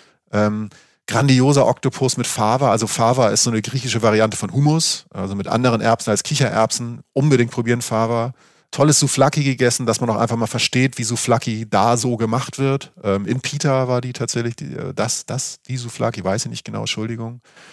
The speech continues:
Fantastisches Pilzrisotto, ganz viel mit Pilzen in Griechenland, bizarrerweise. Hab ich überhaupt nicht mit gerechnet. Viel Gemüse wieder. Und wir waren da mit drei Leuten und haben uns echt gut gehen lassen. Haben nicht viel getrunken, es war so früher Nachmittag.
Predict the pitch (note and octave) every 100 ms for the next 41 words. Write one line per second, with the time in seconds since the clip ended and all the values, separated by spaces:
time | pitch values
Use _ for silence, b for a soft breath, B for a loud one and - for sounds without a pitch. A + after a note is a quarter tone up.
0 | B - C3 - D#3 - D#3 D3+ - D3
1 | E3+ D3 C3+ D3+ D#3 D#3+ E3 - C#3+ F#3
2 | - E3+ D3+ - E3 - F#3 D#3+ E3+ D#3
3 | E3 E3 - E3 D#3 D#3 E3 E3 B2 B2+
4 | B2 - F3+ - E3 D#3+ - B2+ C3+ F3+
5 | F#3+ _ B - - F#3 E3 C#3 F3 E3+
6 | E3+ E3 F3 B B B C#3 C#3 F3+ G#3
7 | C#3+ - E3+ E3+ F3+ A#2+ - G#2+ B2 B2
8 | D#3 D3 D#3 - G3 - A#2 G#2 G2+ A#2
9 | D3+ C#3+ - C#3 D#3+ - G2+ G2 A2 G#2+
10 | - A#2 G#2 G#2+ A2 F#2 G2 -